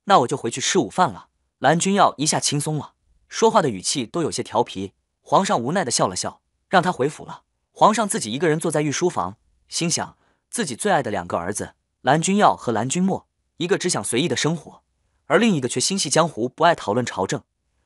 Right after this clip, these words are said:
而这两个儿子却是最有能力的，他们都不愿意登上很多人盼都盼不及的皇位，真是不知道是喜是忧。也许命运就是这样，让你不得不选出一个不那么适合坐这个位置的人，然后朝代总会更替，国家总要灭亡。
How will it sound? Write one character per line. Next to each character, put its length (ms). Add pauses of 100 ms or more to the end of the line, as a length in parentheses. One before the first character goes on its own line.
而 120
这 100
两 160
个 100
儿 180
子 220
却 140
是 100
最 160
有 120
能 180
力 120
的， 160 (320)
他 120
们 100
都 80
不 120
愿 140
意 60
登 120
上 140
很 160
多 120
人 180
盼 220
都 80
盼 200
不 80
及 120
的 60
皇 220
位， 180 (360)
真 180
是 120
不 100
知 100
道 100
是 120
喜 240
是 200
忧。 240 (340)
也 100
许 140
命 160
运 140
就 100
是 80
这 120
样， 200 (260)
让 160
你 60
不 120
得 120
不 100
选 160
出 140
一 40
个 100
不 120
那 100
么 80
适 140
合 120
坐 120
这 80
个 100
位 140
置 80
的 100
人， 220 (440)
然 160
后 240
朝 240
代 120
总 160
会 140
更 180
替， 240 (340)
国 160
家 140
总 160
要 100
灭 140
亡。 260